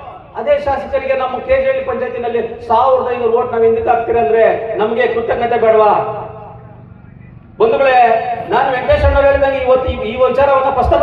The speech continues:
ಮಾಡ್ತಾ ಇದ್ದೀನಿ. ಬಹಳ ಅತ್ಯಂತ ನೋವಿನಿಂದ ನಾವು ಈ ಮಾತನ್ನ ಹೇಳ್ಬೇಕಾಗ್ತದೆ.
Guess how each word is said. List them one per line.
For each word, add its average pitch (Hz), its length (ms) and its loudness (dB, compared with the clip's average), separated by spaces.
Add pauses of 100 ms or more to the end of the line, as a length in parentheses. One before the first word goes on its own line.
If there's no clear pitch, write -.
ಮಾಡ್ತಾ 285 220 0
ಇದ್ದೀನಿ. 254 560 -2 (200)
ಬಹಳ 226 140 4
ಅತ್ಯಂತ 285 520 4
ನೋವಿನಿಂದ 311 640 2
ನಾವು 294 180 0
ಈ 294 120 -6
ಮಾತನ್ನ 285 280 -4
ಹೇಳ್ಬೇಕಾಗ್ತದೆ. 277 680 0